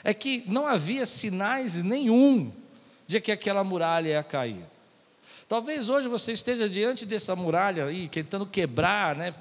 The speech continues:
Sentindo que você não consegue avançar, não consegue ser reconhecido, não consegue ser lembrado, não consegue que as pessoas entendam quem você é, não consegue perceber que há coisas novas pra você viver na sua vida, e você parece que tá preso naquele ambiente,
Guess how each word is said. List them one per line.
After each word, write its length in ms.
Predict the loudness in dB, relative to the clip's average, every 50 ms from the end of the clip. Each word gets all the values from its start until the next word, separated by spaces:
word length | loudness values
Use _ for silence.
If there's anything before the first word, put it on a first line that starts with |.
| -18 -20 -20 -16 -10
Sentindo 440 | -8 -6 -4 -4 -4 -4 -4 -4 -4
que 120 | -6 -6
você 180 | -8 -6 -6 -6
não 80 | -6 -6
consegue 400 | -6 -6 -4 -2 -2 -2 -2 -2
avançar, 760 | -2 -2 -4 -4 -4 -6 -4 -4 -2 0 2 2 0 0
não 80 | -2 -4
consegue 400 | -6 -6 -6 -4 -4 -4 -6 -6
ser 180 | -4 -2 -2 -2
reconhecido, 920 | -2 0 0 0 0 0 0 -2 -2 -2 -2 0 0 0 0 0 0 -2 -4 -8 -16 -10 -6
não 100 | -6 -4
consegue 420 | -2 -2 -2 0 0 0 0 0
ser 280 | -2 0 2 2 0 0 -4 -8 -2
lembrado, 760 | 0 0 2 0 0 0 0 2 2 4 4 4 4 2 2 0
não 80 | 0
consegue 420 | 0 0 -2 0 0 0 -2 0 -2
que 60 | -4
as 100 | -4 -4
pessoas 380 | -4 -4 -2 0 0 0 0
entendam 360 | -2 -2 2 2 2 4 2 0
quem 240 | 0 0 0 0
você 340 | 0 -2 -2 -4 -2 0 0
é, 380 | 0 0 2 2 2 2 2 0 -2 -12 -8 -2
não 120 | -2 -2
consegue 400 | 0 0 -2 0 0 0 0 -2
perceber 500 | -4 -4 -4 -2 0 -2 -2 -2 -2 -4
que 140 | -2 0 -2
há 80 | -2 0
coisas 400 | 0 0 0 0 2 0 0 0
novas 380 | 0 2 2 2 2 0 -2
pra 140 | 0 -2 -2
você 260 | 0 -2 -2 -2 -2
viver 300 | -2 -2 -2 -2 -2 -2
na 100 | -2 -4
sua 220 | -4 -2 -2 -2 -2
vida, 440 | -2 -4 -4 -4 -2 -4 -2 -4
e 40 | -4
você 260 | -4 -2 -2 -2 -2
parece 320 | -2 0 0 0 0 -2 -4
que 80 | -8
tá 140 | -6 -6 -6
preso 440 | -6 -4 -4 -2 -2 -2 -2 -4 -6
naquele 360 | -6 -8 -6 -6 -2 0 0
ambiente, 800 | 0 0 -2 -2 -2 0 0 2 2 2 2 0 -2 -4 -4 -4